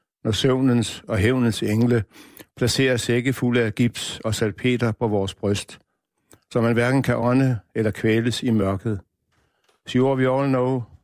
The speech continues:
the nightmares, but what about the daymares? Business. Novo Nordisk-aktierne styrkes. Overskuddet vokser.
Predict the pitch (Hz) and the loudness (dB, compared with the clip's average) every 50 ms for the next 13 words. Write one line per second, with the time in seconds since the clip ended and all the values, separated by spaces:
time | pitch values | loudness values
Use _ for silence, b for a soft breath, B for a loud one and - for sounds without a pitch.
0 | _ - 110 117 120 117 113 120 120 127 117 110 107 101 101 95 85 - - - | _ -4 -2 0 0 2 0 0 0 0 0 2 2 2 0 -2 -6 -8 -14 -20
1 | _ _ _ _ _ _ _ _ _ _ - 113 107 104 120 123 131 131 113 117 | _ _ _ _ _ _ _ _ _ _ -6 -6 -2 0 0 0 0 -2 0 0
2 | 113 117 113 - - 117 107 - 123 117 123 135 131 123 107 98 92 90 82 80 | 0 0 -2 -4 -6 -6 -4 0 0 2 2 2 2 2 0 0 -2 -2 -4 -8
3 | 82 80 - - - - - - _ _ - _ _ _ _ _ _ _ _ _ | -10 -12 -14 -18 -20 -20 -20 -20 _ _ -20 _ _ _ _ _ _ _ _ _
4 | _ _ _ _ _ _ _ _ _ _ _ _ _ _ _ _ _ _ _ - | _ _ _ _ _ _ _ _ _ _ _ _ _ _ _ _ _ _ _ -20
5 | - _ - 156 143 113 127 117 98 85 - - - - - _ _ _ _ _ | -12 _ 0 0 0 2 0 -2 -2 -2 -6 -12 -18 -20 -20 _ _ _ _ _
6 | _ _ _ _ _ _ _ _ _ _ _ _ _ _ _ _ _ _ _ _ | _ _ _ _ _ _ _ _ _ _ _ _ _ _ _ _ _ _ _ _
7 | _ _ _ _ _ - 147 143 139 151 147 147 151 170 160 165 151 120 - - | _ _ _ _ _ -2 -2 0 2 2 2 2 0 0 -2 -2 -4 -4 -4 -4
8 | 107 120 113 - - 120 113 110 107 104 95 87 - - - _ _ _ _ _ | -2 -2 -2 -2 -2 -2 -2 0 0 -2 -4 -4 -8 -16 -20 _ _ _ _ _
9 | _ _ _ _ _ - - - 135 123 127 117 123 110 - - - - - _ | _ _ _ _ _ -10 -2 0 2 2 2 0 -4 -8 -8 -10 -14 -20 -20 _
10 | _ _ _ _ _ _ _ _ _ - - 120 120 131 135 123 - - 120 123 | _ _ _ _ _ _ _ _ _ -8 -4 -2 0 0 -2 -4 -4 -4 -2 -2
11 | 117 104 110 120 120 117 - - 127 120 117 | -2 -2 -2 -4 -4 -4 -6 -6 -6 -6 -6